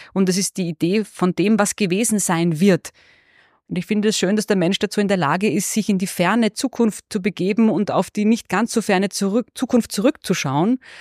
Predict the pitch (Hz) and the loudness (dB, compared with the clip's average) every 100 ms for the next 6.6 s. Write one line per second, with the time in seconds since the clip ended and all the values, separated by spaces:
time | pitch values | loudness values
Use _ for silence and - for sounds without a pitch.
0 | - - - - 165 - 214 196 175 196 | -20 -20 -20 -6 -6 -2 0 2 2 2
1 | 214 208 _ _ _ 185 180 160 196 185 | 0 -2 _ _ _ -4 -2 0 0 0
2 | 202 - 151 - 185 175 175 _ _ 156 | 0 2 0 2 2 2 -2 _ _ 0
3 | 170 160 - - 160 - 180 - 175 190 | 2 2 -2 -2 0 0 -4 0 2 4
4 | 175 156 - 147 131 156 147 120 120 123 | 4 2 0 -2 -2 -2 -2 -2 -2 -4
5 | - 139 117 - 151 - 165 208 302 - | -2 -2 -2 -6 -4 0 0 2 -2 -4
6 | - 175 160 156 - 269 | -6 -2 0 0 0 0